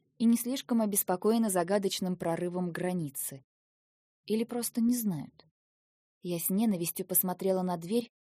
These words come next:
которую снова заперли. И безумно обрадовалась, поняв, что она открывается.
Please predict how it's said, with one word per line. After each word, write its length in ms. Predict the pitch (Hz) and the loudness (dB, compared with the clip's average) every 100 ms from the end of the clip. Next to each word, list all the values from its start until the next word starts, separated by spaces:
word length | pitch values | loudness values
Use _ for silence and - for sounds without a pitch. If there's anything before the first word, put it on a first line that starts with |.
| _ _ | _ _
которую 360 | 175 180 180 180 | -10 -4 -2 0
снова 360 | - 196 202 | 0 0 0
заперли. 640 | 202 190 - 143 131 135 - _ _ _ _ _ _ _ _ _ _ _ - | 0 -2 -4 -10 -14 -18 -20 _ _ _ _ _ _ _ _ _ _ _ -2
И 100 | 226 | 0
безумно 540 | 247 247 262 214 185 | 2 2 2 2 0
обрадовалась, 760 | 180 233 277 196 170 147 - - _ _ _ | -2 0 0 -2 -4 -6 -8 -10 _ _ _
поняв, 380 | - 185 196 214 | -10 -6 -4 -4
что 180 | - 220 | -4 0
она 220 | 220 226 | 2 0
открывается. 760 | 240 - 247 220 147 - - - | -2 0 0 0 -4 -6 -8 -8